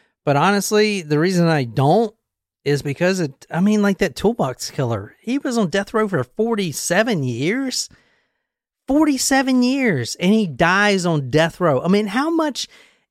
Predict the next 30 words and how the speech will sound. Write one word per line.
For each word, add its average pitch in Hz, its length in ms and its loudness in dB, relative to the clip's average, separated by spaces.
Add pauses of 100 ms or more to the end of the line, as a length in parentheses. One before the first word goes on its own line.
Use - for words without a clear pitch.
(100)
is 175 320 2
that 208 440 2
in 165 160 2
tax 214 460 -2
dollar 135 420 0
money 117 480 -2 (260)
we're 185 100 -2
paying 233 460 0
for 143 140 -2
that 117 200 -4
motherfucker? 110 600 -6
All 185 220 2
his 185 180 0
appeals, 220 920 0 (720)
all 202 380 4
this 233 180 2
shit. 220 540 2
He's 151 180 0
got 165 200 2
public, 165 420 2
uh, 143 180 2
public 160 380 2
defender, 196 500 2
so 165 160 0
we're 143 120 4
paying 147 220 0
for 127 120 -2
all 135 260 2
his 180 100 -2
appeals, 180 720 0